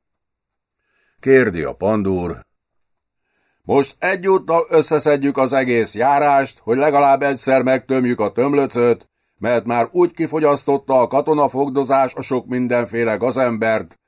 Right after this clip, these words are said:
hogy utóbb majd a vicispán úr konyhájára sem kerül pecsenyeforgató rab.”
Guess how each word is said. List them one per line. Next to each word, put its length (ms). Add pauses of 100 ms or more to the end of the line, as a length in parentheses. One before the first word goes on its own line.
hogy 220
utóbb 380
majd 260
a 80
vicispán 680
úr 160
konyhájára 680
sem 280
kerül 360
pecsenyeforgató 1080
rab.” 260